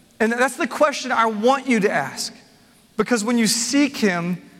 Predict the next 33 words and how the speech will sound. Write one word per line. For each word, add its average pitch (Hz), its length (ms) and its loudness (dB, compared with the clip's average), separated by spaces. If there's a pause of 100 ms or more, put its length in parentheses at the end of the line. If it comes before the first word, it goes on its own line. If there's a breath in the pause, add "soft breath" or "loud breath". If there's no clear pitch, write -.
(120)
you 190 160 4
will 208 140 4
find 180 520 0
him. 156 260 0
When 160 120 4
you 160 100 4
seek 226 440 2
him 175 200 -2
with 156 160 -2
all 165 580 4 (200 loud breath)
your 156 160 2
heart. 143 580 0 (380 loud breath)
God 185 240 2
continues 208 460 0
to - 80 -6
be 151 120 0
good. 214 500 2 (300 loud breath)
He 208 140 0
continues 226 680 0
to 214 60 -4
be 185 140 2
faithful. 180 560 -2 (420 soft breath)
He 226 100 2
continues 254 540 0
to 214 80 0
be 202 120 2
the 190 200 4
only 277 440 4
avenue 202 580 2
of 156 200 2
life 226 520 2 (320 loud breath)
and 175 260 0
flourishing. 214 920 0